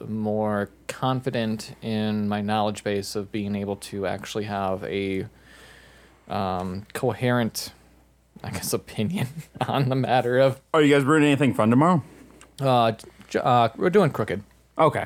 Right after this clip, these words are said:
Speaker 1: Yep.
Speaker 2: So just standard, like, calibration
Speaker 1: Good,
Speaker 2: brew and
Speaker 1: good, good old standard calibration brew, and I mean, it's, it's something that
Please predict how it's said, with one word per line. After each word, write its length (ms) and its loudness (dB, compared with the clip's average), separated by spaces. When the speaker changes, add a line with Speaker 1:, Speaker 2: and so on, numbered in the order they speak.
Speaker 1:
Yep. 220 -2
Speaker 2:
So 140 2
just 480 0
standard, 520 2
like, 240 4
calibration 520 2
Speaker 1:
Good, 80 4
Speaker 2:
brew 400 4
and 80 2
Speaker 1:
good, 220 4
good 120 4
old 220 4
standard 420 0
calibration 680 -2
brew, 360 2
and 200 0
I 60 0
mean, 420 -2
it's, 380 -4
it's 240 -2
something 520 0
that 320 2